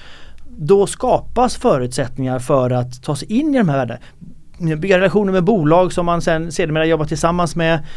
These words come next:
Kommer liksom lite grann in i ett, eh, i ett annan typ utav, ehm, ekosystem och annan typ utav, utav tänk. Så, mm, det som idag, om man tittar på det som, eh, S E B X har blivit av, så är det egentligen idag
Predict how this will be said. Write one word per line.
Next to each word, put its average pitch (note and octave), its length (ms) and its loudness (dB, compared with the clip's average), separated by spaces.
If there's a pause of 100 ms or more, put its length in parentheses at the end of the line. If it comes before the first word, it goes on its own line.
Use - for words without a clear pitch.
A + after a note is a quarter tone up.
(260)
Kommer G3 240 2
liksom G3+ 260 2
lite F#3+ 160 -2
grann F#3+ 140 4
in A3 260 4
i E3+ 100 0
ett, D#3+ 220 0
eh, D#3 80 0
i D#3 580 0
ett - 140 -6
annan E3+ 260 2
typ D3+ 200 2
utav, C3 360 2 (320)
ehm, C#3 380 0 (120)
ekosystem C#3 520 -2
och D3 60 0
annan C3+ 260 0
typ B2+ 220 -6
utav, B2 420 -2 (180)
utav C#3 220 -6
tänk. - 320 0
Så, C#3+ 260 4 (360)
mm, D3+ 340 -2 (120)
det E3+ 180 2
som F3 160 2
idag, A#3 420 4 (180)
om F#3 80 -10
man E3 120 2
tittar D#3+ 220 2
på D#3 120 -2
det D3+ 100 2
som, D3 260 -2
eh, D3+ 400 -4
S - 160 -6
E - 20 -6
B - 100 -6
X - 240 -6
har F3 80 2
blivit D#3+ 320 0
av, E3+ 80 4
så - 120 -2
är D#3 60 4
det D3 60 2
egentligen C#3+ 320 -2
idag B2+ 240 2